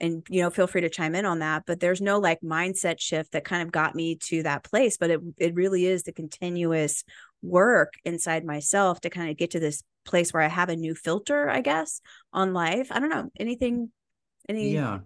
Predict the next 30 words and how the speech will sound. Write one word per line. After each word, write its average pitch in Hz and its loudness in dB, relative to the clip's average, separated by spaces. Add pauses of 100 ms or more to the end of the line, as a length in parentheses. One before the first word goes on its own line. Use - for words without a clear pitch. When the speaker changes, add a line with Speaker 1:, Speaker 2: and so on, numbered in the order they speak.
(400)
Speaker 2:
Well, 147 4
you 139 2
know, 135 2
the 131 0
Buddhists 139 0
say 123 -2
you 120 -4
can't 127 -6
cross 113 -2
the 110 -12
same 113 -4
river 104 -4
twice. - -12 (580)
Just 190 -4
Speaker 1:
Mm. - -8
Speaker 2:
because 117 -4
life 113 -2 (220)
flows 113 0
on 120 2
and 104 -4
it's, - -8
it's 98 -8
a - -4
different, 107 -4
it's 107 -4
different 123 -2
water, 143 4
it's, - -6
you're 117 2
different, 139 2